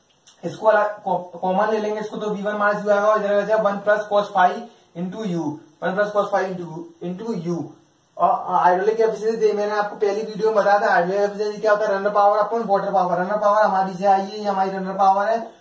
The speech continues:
और ये हमारी नी-, upon में वाटर पावर। वाटर पावर क्या होता है, जो भी हमको वाटर से जो पावर मिल जाए, वाटर से हमको पावर मिलती है पोटेंशियल एनर्जी फॉर्म में, जो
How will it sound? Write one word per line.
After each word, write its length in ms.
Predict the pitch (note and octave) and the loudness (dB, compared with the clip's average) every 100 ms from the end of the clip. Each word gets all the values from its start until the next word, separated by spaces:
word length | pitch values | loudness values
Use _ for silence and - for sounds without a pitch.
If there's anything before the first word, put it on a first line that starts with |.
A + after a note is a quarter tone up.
| - _ _ _ - | -20 _ _ _ -2
और 180 | F3+ F3+ | -2 0
ये 100 | G3+ | 0
हमारी 280 | F#3 G#3 A#3 | 2 2 0
नी-, 420 | - - F3 F#3 | -8 -12 -10 -4
upon 280 | F3+ F#3 F#3 | -2 0 -2
में 60 | A3 | 0
वाटर 280 | A3 F#3+ F#3 | 2 2 2
पावर। 200 | F3 E3+ | 2 2
वाटर 200 | F#3 G3 | 0 0
पावर 260 | A3+ A3+ A3+ | 2 2 2
क्या 120 | A#3+ | 0
होता 180 | A3+ A3+ | 4 2
है, 80 | A3+ | 2
जो 80 | A3 | 2
भी 100 | A3+ | 2
हमको 260 | A3 G#3+ | 2 0
वाटर 260 | G#3 G#3 G#3+ | 2 0 0
से 80 | A3+ | 0
जो 100 | A#3 | 0
पावर 280 | G#3+ G3 G#3+ | 6 6 4
मिल 120 | G#3+ | 0
जाए, 300 | A3+ A3+ G3 - _ _ _ | -2 -2 -4 -12 _ _ _
वाटर 240 | E3+ F3+ - | 0 0 2
से 140 | A3+ | 0
हमको 180 | A3 G#3 | 0 4
पावर 240 | G#3 G#3 | 4 4
मिलती 240 | G#3 G3+ A#3+ | 2 -4 -2
है 60 | |
पोटेंशियल 440 | G#3+ G#3 G#3 A3 A3 | -2 0 -2 0 0
एनर्जी 320 | G#3+ F#3+ A3 | 0 0 -2
फॉर्म 240 | G#3+ G3+ | 2 0
में, 80 | G3+ | 2
जो 240 | G#3+ G#3 | 0 0